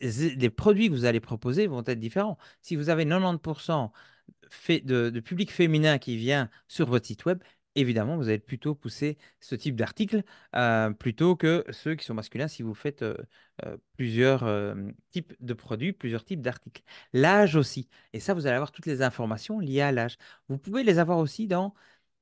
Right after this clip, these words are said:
euh, les, le back-office, hein, donc tout ce qui est pour créer votre site web, ils vont vous donner toutes les, euh, statistiques. Et donc, l'âge, vous allez pouvoir dire, « Ah ben tiens, moi j'ai plutôt des personnes entre vingt-cinq et trente-quatre ans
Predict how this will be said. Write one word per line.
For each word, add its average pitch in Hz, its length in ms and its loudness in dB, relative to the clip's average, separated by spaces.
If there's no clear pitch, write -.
euh, 120 580 4
les, 120 420 -2
le 120 200 -6
back-office, 143 640 -4
hein, 147 120 -4
donc 123 220 -8
tout - 80 -16
ce - 120 -16
qui 131 280 -4
est 139 100 2
pour 120 240 -10
créer 156 220 -2
votre 127 180 -4
site - 220 -10
web, 202 260 2
ils 120 100 -4
vont 170 140 0
vous 160 140 0
donner 123 340 0
toutes - 300 -12
les, 139 180 4
euh, 110 220 0
statistiques. - 720 -8
Et 123 80 -2
donc, 202 180 4
l'âge, 127 640 2
vous 123 120 -2
allez 127 120 4
pouvoir 156 460 2
dire, « 139 380 -4
Ah 185 100 4
ben 156 120 2
tiens, 208 260 -2
moi 175 200 0
j'ai 190 140 2
plutôt 202 340 -2
des 165 100 2
personnes 208 420 -2
entre 147 300 -2
vingt-cinq 208 640 2
et 160 80 -2
trente-quatre 151 540 0
ans 269 140 -4